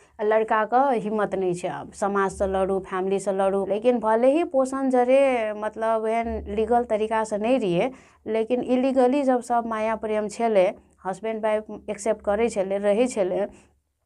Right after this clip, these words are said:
तऽ एहि चीज के ओ एक्सेप्ट नहि करि रहल छै। हमरा आरके रहै संबंध, लेकिन ओ अभी एक्सेप्ट नहि करि रहल छै। लागदो बात भए जाइ छै कि महिला आरके लागी,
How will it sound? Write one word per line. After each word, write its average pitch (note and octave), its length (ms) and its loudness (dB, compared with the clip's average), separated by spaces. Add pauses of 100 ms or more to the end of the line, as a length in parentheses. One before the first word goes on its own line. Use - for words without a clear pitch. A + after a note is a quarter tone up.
(600)
तऽ A3+ 840 4
एहि D4+ 80 4
चीज C#4+ 200 0
के B3+ 120 2
ओ A#3 100 2
एक्सेप्ट G3+ 360 -2
नहि F3+ 140 0
करि E3+ 220 -4
रहल E3 260 -4
छै। - 180 -16 (140)
हमरा G#3+ 200 -6
आरके G#3+ 180 -4
रहै A#3 200 2
संबंध, A3+ 540 -2
लेकिन G3 460 -4
ओ A3 180 -6
अभी G#3+ 260 0
एक्सेप्ट G#3 420 -4
नहि G#3 140 -8
करि F#3 200 -2
रहल F3 240 -2
छै। G3+ 180 -4
लागदो A3+ 380 2
बात G#3 260 -2
भए F#3+ 220 0
जाइ F#3+ 140 -2
छै F3+ 140 -4
कि G3 180 -6
महिला G#3 340 0
आरके F#3+ 260 0
लागी, G3+ 560 -2